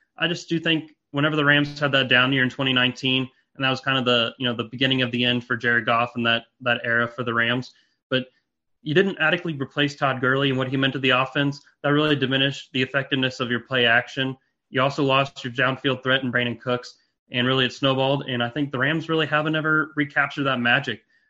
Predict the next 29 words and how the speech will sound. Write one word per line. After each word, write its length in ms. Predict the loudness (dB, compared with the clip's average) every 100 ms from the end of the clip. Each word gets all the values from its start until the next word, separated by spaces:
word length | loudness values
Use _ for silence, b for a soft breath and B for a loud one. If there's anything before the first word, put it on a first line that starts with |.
| _
And 80 | -2
I 60 | 2
know 120 | 2
Matthew 320 | 2 0 -4
Stafford, 360 | -2 0 0 0
they 80 |
don't 140 | 2 2
wanna, 300 | 0 0 -2 _ _ _ _
you 100 | -2
know, 100 | 0
do 140 | 0
the 100 | -2
play 220 | -2 2 4
action 280 | 2 0
where 80 | -4
he 60 | -4
turns 220 | -2 -6
his 100 | -2
back 200 | 0 0
to 40 | -2
the 60 |
defense 420 | -4 -2 -2 -4
as 120 | -4 0
much. 280 | 0 0 -8 _ _
They 80 | -2
wanna 180 | 0 2
go 140 | 0
empty 320 | 0 -2 -4 -6
sets 480 | -2 -2 -2 -8